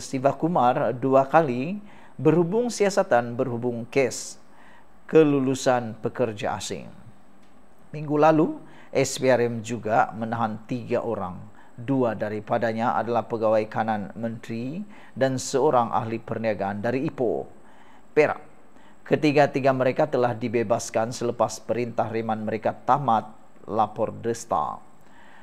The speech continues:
Sementara itu, Anwar berkata tidak ada keperluan untuk Siva Kumar bercuti sementara menunggu siasatan kes itu kerana tiada pertuduhan dikenakan terhadap menteri itu.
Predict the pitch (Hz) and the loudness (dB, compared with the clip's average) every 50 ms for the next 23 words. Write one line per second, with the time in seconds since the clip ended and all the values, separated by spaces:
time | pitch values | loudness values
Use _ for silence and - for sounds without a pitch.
0 | - - - - - - - - 180 185 214 214 208 208 208 214 208 190 202 208 | -20 -20 -20 -20 -20 -12 -2 0 0 2 4 6 6 8 8 8 8 8 6 6
1 | 208 185 170 165 151 139 131 143 143 - 131 - - 127 147 160 - 143 131 135 | 6 8 6 6 6 6 4 2 4 2 2 2 2 2 2 2 0 0 2 2
2 | 107 123 139 123 127 - - 139 - 139 135 139 147 135 117 110 110 117 95 127 | 2 2 2 0 0 0 -2 -2 -2 -2 -2 0 0 0 0 -2 -2 -4 -6 -8
3 | 131 127 - 131 - - - - 135 117 120 120 - - 131 120 107 98 98 104 | -8 -6 -6 -6 -6 -6 -4 -4 -2 -2 -2 -2 -4 -6 -6 -4 -4 -4 -4 -4
4 | 107 120 110 107 - - - 117 - - 104 107 123 - - 117 117 117 113 120 | -6 -6 -6 -6 -8 -10 -10 -8 -6 -6 -6 -6 -6 -8 -8 -8 -8 -6 -4 -4
5 | 117 113 113 110 107 110 113 113 110 104 101 107 110 127 143 127 - - - 131 | -4 -2 -4 -4 -6 -6 -8 -8 -8 -8 -6 -4 -4 -4 -4 -6 -6 -4 -2 -2
6 | 123 - - 107 - - 104 101 101 85 98 - 120 120 - - - 147 139 - | -2 0 -2 -4 -2 -2 -2 -2 -4 -6 -6 -4 -4 -4 -4 -4 -6 -6 -6 -4
7 | 139 143 180 196 190 - - - - - - - - - 143 139 135 127 117 113 | -4 -4 -6 -8 -10 -14 -18 -20 -20 -20 -16 -10 -4 -2 0 0 0 0 -2 -4
8 | 104 - 127 120 120 117 110 113 101 98 95 - 123 110 - - 113 104 117 113 | -2 0 0 0 2 2 0 -2 -2 -2 -4 -4 -8 -8 -8 -8 -8 -8 -6 -4
9 | 113 101 98 95 95 117 104 - 117 117 113 117 - - 104 95 95 90 - - | -4 -4 -4 -4 -6 -6 -6 -6 -4 -4 -6 -4 -4 -4 -4 -4 -4 -6 -8 -8
10 | 113 113 110 117 104 90 101 95 87 - - 98 123 131 123 - 127 131 135 131 | -8 -6 -6 -6 -4 -2 -2 -2 -4 -4 -8 -8 -8 -8 -4 -2 0 0 0 0
11 | 131 - 117 104 90 82 | -2 -4 -4 -4 -4 -6